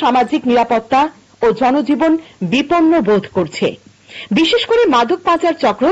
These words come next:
শহরে সক্রিয়, যার সঙ্গে অস্ত্র যুক্ত হচ্ছে।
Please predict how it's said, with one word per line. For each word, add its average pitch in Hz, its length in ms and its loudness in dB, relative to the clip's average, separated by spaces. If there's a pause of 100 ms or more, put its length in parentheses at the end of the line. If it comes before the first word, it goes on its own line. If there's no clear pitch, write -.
(240)
শহরে 277 420 0 (120)
সক্রিয়, 277 400 0 (280)
যার 214 320 0
সঙ্গে 208 300 0 (160)
অস্ত্র 208 300 -2 (120)
যুক্ত 214 300 -4 (100)
হচ্ছে। 165 300 -4